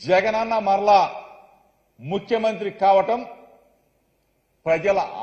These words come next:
ఆకాంక్ష. ఇది తప్పక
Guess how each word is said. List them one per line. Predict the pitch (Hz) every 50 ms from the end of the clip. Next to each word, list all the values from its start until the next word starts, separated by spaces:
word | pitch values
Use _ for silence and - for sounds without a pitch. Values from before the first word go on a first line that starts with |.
| 123 151
ఆకాంక్ష. | 165 160 175 165 170 170 151 - 165 190 214 214 - - - - - - _ _ _ _ _ _ _ _ _
ఇది | 113 120 113 117 120 104 85 - _ _ _ _ _ _ _ _ _ -
తప్పక | 131 131 - - - - 185 175 175 -